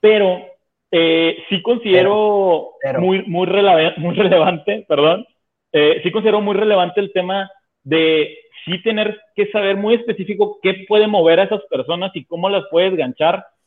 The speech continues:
Speaker 1: Ahorita mencionaba allí, eh, creo que Juven-, eh, Santiago, Juvencino Santiago, del tema de enamorar a la persona, a la organización. Este,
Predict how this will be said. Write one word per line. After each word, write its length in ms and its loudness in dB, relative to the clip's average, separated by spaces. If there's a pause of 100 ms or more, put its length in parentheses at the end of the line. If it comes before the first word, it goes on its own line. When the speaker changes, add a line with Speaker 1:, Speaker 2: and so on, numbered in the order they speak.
(120)
Speaker 1:
Ahorita 260 0
mencionaba 540 0
allí, 680 0
eh, 120 -14
creo 200 -2
que 680 0
Juven-, 400 -6
eh, 640 -4 (100)
Santiago, 400 0
Juvencino 360 -8
Santiago, 580 -2 (140)
del 160 0
tema 300 2
de 120 2
enamorar 480 2
a 40 4
la 180 -2
persona, 460 -4
a 40 2
la 100 2
organización. 760 -6 (540)
Este, 600 4